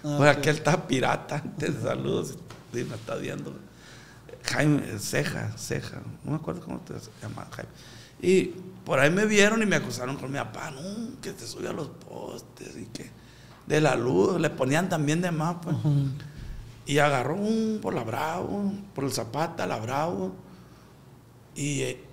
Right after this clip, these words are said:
Speaker 2: agarró una calle para el centro, así para arriba, y se paró, y no me dijo nada. Y me bajé yo atrás de él. Y entramos como un consultorio, así como aquí, ¿entiendes?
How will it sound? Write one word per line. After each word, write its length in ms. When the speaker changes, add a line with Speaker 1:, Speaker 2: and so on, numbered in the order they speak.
Speaker 2:
agarró 300
una 140
calle 180
para 120
el 60
centro, 240
así 120
para 200
arriba, 320
y 100
se 140
paró, 480
y 80
no 120
me 120
dijo 240
nada. 440
Y 60
me 120
bajé 280
yo 60
atrás 300
de 80
él. 60
Y 120
entramos 520
como 180
un 80
consultorio, 680
así 140
como 240
aquí, 340
¿entiendes? 440